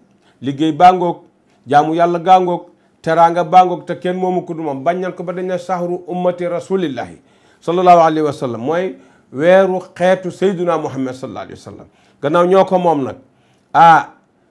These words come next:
gannaaw meneen jéy, ñun ñoo ko moom. Acca na ñëpp taxaw.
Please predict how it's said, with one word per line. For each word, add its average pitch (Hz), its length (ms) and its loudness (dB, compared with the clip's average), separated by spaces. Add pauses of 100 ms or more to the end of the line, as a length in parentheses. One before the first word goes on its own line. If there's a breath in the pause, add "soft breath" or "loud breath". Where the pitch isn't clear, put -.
(100)
gannaaw 175 300 0
meneen 180 380 0
jéy, 139 340 2 (180)
ñun 165 200 -6
ñoo 185 140 2
ko 180 140 -6
moom. 160 220 -4 (200 soft breath)
Acca 135 240 -4
na 151 100 -2
ñëpp 185 320 -4
taxaw. 220 300 -6